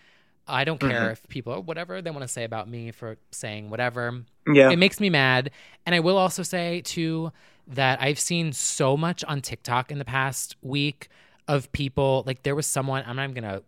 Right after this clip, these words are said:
Speaker 1: pull it off my phone because I don't even wanna give them a shout out. They did, like, the full raccoon eyes with a, um,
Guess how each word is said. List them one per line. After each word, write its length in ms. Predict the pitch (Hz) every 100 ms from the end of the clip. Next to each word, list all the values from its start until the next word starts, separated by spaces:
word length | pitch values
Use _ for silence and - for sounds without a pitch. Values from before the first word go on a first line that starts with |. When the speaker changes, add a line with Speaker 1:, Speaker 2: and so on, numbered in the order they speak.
| _
Speaker 1:
pull 200 | - 120
it 60 | -
off 260 | 175 -
my 160 | - 107
phone 260 | - 185 151
because 200 | - 110
I 20 |
don't 80 | 104
even 80 | 104
wanna 120 | 98
give 120 | 98 90
them 80 |
a 40 | 104
shout 220 | 131 123
out. 220 | 131 131 - - - _ -
They 120 | 143
did, 140 | 151
like, 120 | 147
the 80 | -
full 300 | 127 160 156
raccoon 400 | 151 147 147 147
eyes 420 | 139 135 135 135 -
with 280 | 120 127 -
a, 340 | 135 117 113 107
um, 600 | 151 123 90 82 165